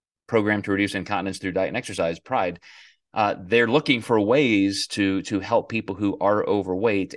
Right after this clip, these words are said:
and incontinent and, and have those kind of pelvic floor issues to, to see how they can be helped through nutrition exercise. So again, has nothing to do with incontinence. It's not, doesn't even come up in this study,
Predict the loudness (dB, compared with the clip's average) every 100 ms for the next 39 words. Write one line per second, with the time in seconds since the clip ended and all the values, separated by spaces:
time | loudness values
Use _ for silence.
0 | -8 -4 -2 -2 -6 -8 -8 -8 -8 -6
1 | -6 -6 -8 -10 -10 -6 -6 -4 -4 -2
2 | -4 -4 -6 -6 -6 -2 -2 -2 -6 -4
3 | -2 -2 -4 -6 -4 -4 -4 -8 -16 -20
4 | -20 _ _ _ 0 2 2 -2 -8 -6
5 | -6 -4 -4 -2 -2 0 0 0 -2 -6
6 | -2 -2 -2 -4 -2 -2 -4 -6 -6 -6
7 | -6 -8 -8 -8 -8 0 0 0 -4 -20
8 | _ _ -4 -2 -2 -6 _ -2 -2 0
9 | -2 0 -2 -4 -6 -10 -4 -2 0 -2
10 | -2 -6 -6 -8 -4 -6 -6 -14 _ _
11 | _ -10 -8 -8 -2 -2 0 -2 -2 -2
12 | -4 -6 -6 -2 -2 -2 -6 -4 -2 -2
13 | -2 -2 -2 0 2 0 -4